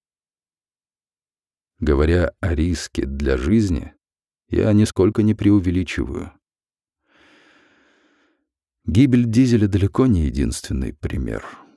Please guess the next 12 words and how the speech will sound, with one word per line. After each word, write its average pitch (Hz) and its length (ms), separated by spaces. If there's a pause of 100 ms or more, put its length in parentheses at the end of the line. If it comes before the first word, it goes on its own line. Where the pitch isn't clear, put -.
(560)
Немцы 87 800 (260)
легко - 720
идут 90 420
на 76 140
крайние 69 480
меры, 85 340
если 69 460
эти 67 180
меры 73 440
кажутся 71 420
им 67 200
полезными. 69 600